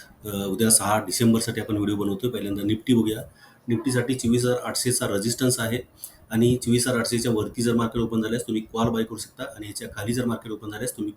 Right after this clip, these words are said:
पुट बाय करू शकता. त्यानंतर बँक निफ्टीसाठी लेवल आहे सहा डिसेंबरसाठी त्रेपन्न हजार आठशेचा रेझिस्टन्स आहे आणि याच्या खाली जोपर्यंत मार्केट आहे तोपर्यंत तुम्ही पुट बाय करायचं आहे आणि याच्या वरती जर मार्केट ओपन झाल्यास तुम्ही पु-, कॉल बाय करू शकता. आपण आज, अ, काल आपण सेन्सेक्समध्ये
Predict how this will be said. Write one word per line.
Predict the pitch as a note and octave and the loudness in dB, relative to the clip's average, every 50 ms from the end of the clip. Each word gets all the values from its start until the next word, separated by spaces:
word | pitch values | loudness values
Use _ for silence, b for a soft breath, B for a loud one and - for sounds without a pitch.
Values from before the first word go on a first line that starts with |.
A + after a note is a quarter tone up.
| _ | _
पुट | A#2 A2+ A2+ - | -12 -12 -10 -10
बाय | A2 F#2 F2 - | -10 -12 -12 -12
करू | - - - | -16 -18 -18
शकता. | - - - _ _ - _ _ _ _ - - - _ - | -18 -18 -18 _ _ -20 _ _ _ _ -20 -20 -20 _ -2
त्यानंतर | - C3 C3 B2+ C#3 B2 | 2 2 4 4 2 2
बँक | A2 A#2 B2 C3 C3+ | 2 4 6 6 4
निफ्टीसाठी | B2 A#2+ - B2 B2+ A#2+ B2+ A#2+ | 4 2 2 -2 0 2 2 2
लेवल | A#2+ A#2 A#2+ | 2 4 4
आहे | B2+ C#3 | 2 4
सहा | - - - A2 A2 A#2 | 4 2 2 4 2 2
डिसेंबरसाठी | A2+ A2 - C3 A2+ A2+ A#2 - - A2+ - - B2 - b b b b b _ _ | 2 2 2 4 4 4 2 2 -2 -4 -4 -4 -6 -8 b b b b b _ _
त्रेपन्न | - A#2+ A#2 C3 C3 C3 | -2 -2 0 2 2 2
हजार | C3 B2+ B2+ | 2 2 0
आठशेचा | B2+ A#2 A#2 - C#3 B2 - C3 A#2+ | 0 -2 -2 -2 -4 -4 -4 -2 -4
रेझिस्टन्स | A2 G#2+ B2 A#2+ - C3 B2 B2 B2+ | -2 -2 -4 -4 -4 -4 -4 -4 -4
आहे | A2+ A#2+ C3 | -4 -6 -6
आणि | B2 A#2 A2+ | -4 -4 -4
याच्या | A2+ A2 - B2 - - | -6 -6 -6 -10 -10 -8
खाली | A2 A#2 B2+ | -6 -4 -2
जोपर्यंत | B2 B2+ A#2+ B2 B2 B2 | -2 -2 -2 -2 -2 -2
मार्केट | A2+ A2+ - A#2+ A#2+ | -4 -4 -8 -8 -8
आहे | B2 B2 | -8 -6
तोपर्यंत | B2+ A2+ A#2 A#2 A#2 A2+ | -6 -6 -6 -4 -4 -4
तुम्ही | A2 A2+ A#2 A2+ | -4 -4 -6 -6
पुट | - - C3 B2+ - | -2 -4 -4 -2 0
बाय | B2+ B2 A#2+ | -2 -2 -2
करायचं | A#2+ A#2+ A#2+ A#2 A2+ C#3 | 0 -2 -4 -4 -4 -6
आहे | C3+ A2 | -10 -10
आणि | G#2+ G#2 | -12 -12
याच्या | A2 - - A2 | -10 -8 -8 -8
वरती | G#2 G#2 G#2 G2 - A#2+ | -10 -10 -14 -12 -8 -6
जर | B2 A#2 | -2 -2
मार्केट | A#2 A2 A2 - - | -2 -2 -4 -8 -14
ओपन | G#2+ - A2 G#2 | -14 -12 -12 -12
झाल्यास | G#2 G#2 B2+ B2+ - | -10 -10 -10 -10 -10
तुम्ही | A2 G2+ G#2 - _ _ _ - | -10 -12 -12 -12 _ _ _ -4
पु-, | C3 C3 - b b b b b b _ - | -4 -4 -4 b b b b b b _ 2
कॉल | A#2 A#2 A#2 | 4 4 4
बाय | A#2 G2 F#2 | 4 2 -4
करू | - - - | -4 -6 -12
शकता. | - - - _ _ - - - - B B B B B B B B B _ | -12 -12 -14 _ _ -20 -20 -20 -20 B B B B B B B B B _
आपण | - B2 - C#3 D3 | -4 0 2 2 2
आज, | C3+ B2+ B2+ C3 C3 C3 C3+ - | 2 2 2 2 2 0 -2 -4
अ, | B2 A#2+ | -4 -4
काल | A#2 - - C3 C3 | -4 0 2 4 4
आपण | C3+ B2+ C#3 B2+ | 4 4 2 2
सेन्सेक्समध्ये | A2+ - B2 A#2 A2 A2 C#3+ C#3+ - C#3+ C3 A#2+ B2+ C3+ C#3 | 0 2 0 0 2 0 0 0 0 -2 0 2 0 -2 -2